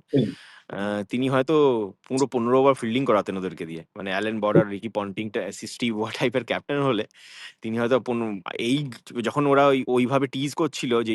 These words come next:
Speaker 2: "Do you
Speaker 1: হুম।
Speaker 2: want a hundred against হ্যারি ব্রুক?" মানে ওইভাবে টিজ করার পর আমার মনে হলো আমা-, আমি যদি মানে আমি যদি ক্যাপ্টেন হতাম বা কোনো আমি, আমি, আম-, I'm sure কোনো অস্ট্রেলিয়ান ক্যাপ্টেন হলে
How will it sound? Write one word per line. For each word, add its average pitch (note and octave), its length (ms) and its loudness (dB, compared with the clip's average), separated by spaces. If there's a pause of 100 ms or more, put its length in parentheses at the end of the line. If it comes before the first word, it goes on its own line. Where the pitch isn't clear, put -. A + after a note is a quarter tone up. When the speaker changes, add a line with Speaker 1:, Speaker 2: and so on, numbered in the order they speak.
Speaker 2:
"Do G#2 140 -6
you A#2+ 120 0
Speaker 1:
হুম। - 20 0
Speaker 2:
want A2+ 180 0
a G#2 80 -8
hundred G2+ 300 -6
against G2 240 -6
হ্যারি G2+ 200 -2
ব্রুক?" G2 280 -6 (320)
মানে G#2 200 -6
ওইভাবে B2 320 0
টিজ A#2+ 220 -2
করার C#3+ 220 2
পর D3 120 0
আমার B2+ 220 4
মনে C3+ 180 0
হলো C#3 160 0
আমা-, A2 260 0
আমি A#2+ 240 -2
যদি C3 160 -2
মানে B2+ 220 -2
আমি C#3 220 2
যদি G#3+ 180 -2
ক্যাপ্টেন C3 320 -2
হতাম F#2+ 240 -6
বা A2 100 0
কোনো C#3 180 -6
আমি, B2+ 260 -4
আমি, C3 200 -4
আম-, C3+ 220 -2
I'm C#3+ 160 -2
sure E3 180 -4
কোনো D#3 180 -2
অস্ট্রেলিয়ান C3+ 400 -2
ক্যাপ্টেন A#2 300 -4
হলে G#2+ 240 -6